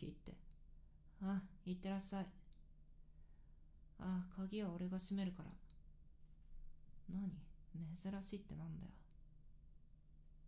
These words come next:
俺が玄関まで行くのがそんなにダメなのかよ。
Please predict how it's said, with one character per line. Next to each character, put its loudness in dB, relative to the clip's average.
俺 6
が 2
玄 6
関 0
ま 0
で 0
行 -4
く 0
の 2
が 0
そ 2
ん 6
な 6
に 6
ダ 6
メ 6
な 4
の 0
か -6
よ。 -4